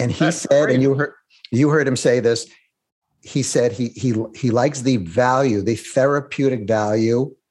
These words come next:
Speaker 1: of exploring regrets. You talk about the value of regret. You say regret has been given a bad name. And I think your framing is critical because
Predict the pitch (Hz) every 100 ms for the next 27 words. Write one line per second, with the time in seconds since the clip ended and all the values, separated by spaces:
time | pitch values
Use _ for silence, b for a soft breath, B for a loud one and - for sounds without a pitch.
0 | _ _ _ 120 107 117 - - 135 131
1 | 135 131 127 104 110 117 131 - _ _
2 | _ _ _ _ _ 107 - 120 104 101
3 | 95 87 98 82 101 113 123 123 120 110
4 | 107 B B B - 110 95 101 90 101
5 | 90 76 - 90 - 98 95 98 - 123
6 | 135 90 - - b b b b - 98
7 | 110 98 110 101 95 82 98 98 - 92
8 | 78 76 - 104 104 156 120 117 160 185
9 | - 110 101 95 92 - - 139 117 101
10 | 90 92 90 101 90 90